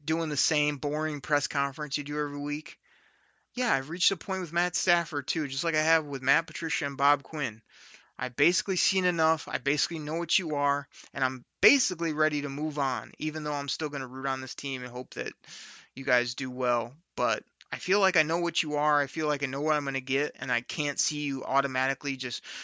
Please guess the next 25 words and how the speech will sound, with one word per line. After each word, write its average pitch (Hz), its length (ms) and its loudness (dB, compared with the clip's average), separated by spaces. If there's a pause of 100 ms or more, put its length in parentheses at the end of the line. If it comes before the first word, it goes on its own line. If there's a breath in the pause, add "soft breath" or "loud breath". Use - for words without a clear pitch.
(120 loud breath)
reverting 139 500 -2
back 127 300 4
to - 120 -16
twenty 143 320 -6
twelve, 131 480 0
throwing 135 440 -6
up 131 100 -8
the 147 80 -10
crazy 135 380 -4
stat 127 420 0
you 135 80 -6
did, 127 340 0
or, 127 440 -6 (600 loud breath)
you 143 140 -6
know, 123 180 -4
Matt 135 300 4
Patricia's 135 380 -2
defense 131 500 -2
all 160 240 6
of 156 80 2
a 151 80 4
sudden 143 400 2
playing 143 340 -2
lights 139 280 -2
out 131 420 2